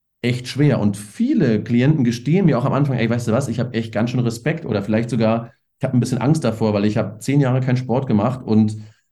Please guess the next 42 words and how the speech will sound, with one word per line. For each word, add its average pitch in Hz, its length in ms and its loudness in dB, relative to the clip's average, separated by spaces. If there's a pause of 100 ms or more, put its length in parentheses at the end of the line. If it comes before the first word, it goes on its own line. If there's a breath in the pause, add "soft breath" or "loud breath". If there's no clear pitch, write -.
(160)
äh, 107 160 2
weiß 120 440 0
oder - 440 -4
ahne, 127 360 2
was 120 160 -2
da - 100 -2
auf 127 120 -4
mich 127 160 -2
zukommt." 107 380 -2
Dann 104 100 2
sag 117 140 0
ich, 120 120 -4
"Weißt 113 200 -2
du 113 40 0
was?" 147 180 0
Und 110 140 0
das 127 120 0
ist 139 220 -2
genau 120 580 4
der 113 360 -4
allergeilste 131 680 0
Moment, 107 400 4
weil 87 180 0
wenn 196 180 4
du 214 180 2
weißt, 180 500 -4 (600)
wenn 127 120 4
du 143 100 6
spürst, 151 520 4
dass 131 140 0
du 143 100 0
ein 139 180 2
bisschen 202 680 0 (200)
Respekt 165 480 -2
oder 143 140 0
vielleicht 160 340 0
sogar 180 180 0
ein 175 40 4
bisschen 165 220 0
Angst 180 240 0
davor 131 180 0
hast, 143 300 -2